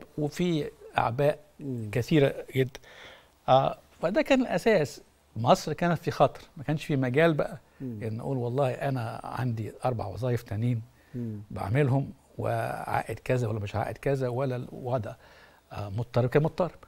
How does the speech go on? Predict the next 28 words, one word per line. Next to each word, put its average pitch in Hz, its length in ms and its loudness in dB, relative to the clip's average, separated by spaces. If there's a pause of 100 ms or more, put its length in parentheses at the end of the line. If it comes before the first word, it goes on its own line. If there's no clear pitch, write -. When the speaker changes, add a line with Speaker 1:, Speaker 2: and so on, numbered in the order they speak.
(120)
Speaker 2:
مم. 123 200 -6
Speaker 1:
مضطرب 113 300 -2
جدًا 160 260 0 (560)
بصراحة، - 320 -2 (120)
يعني 90 220 -10
مصورتين 104 380 -4
Speaker 2:
مم. 113 40 -2
Speaker 1:
في - 60 -6
ثلاث 113 200 0
سنين. 123 240 -2 (200)
Speaker 2:
مم. 117 280 -8 (520)
Speaker 1:
يعني 98 300 -2 (1160)
أنت 147 200 4
كمفكر 101 640 2
هتبقى - 420 -6
عارف 127 260 6
الكلام 110 240 -4
ده، 104 120 -6
إنما 117 360 -4 (340)
لو 98 80 -6
بصينا 98 380 -2
من 131 80 2
اتنين 139 200 -2
وخمسين 143 520 -2 (640)
لآخر 127 540 2
ألفين - 180 -2
وعشرة، 110 360 0 (280)
Speaker 2:
مم. 113 240 -8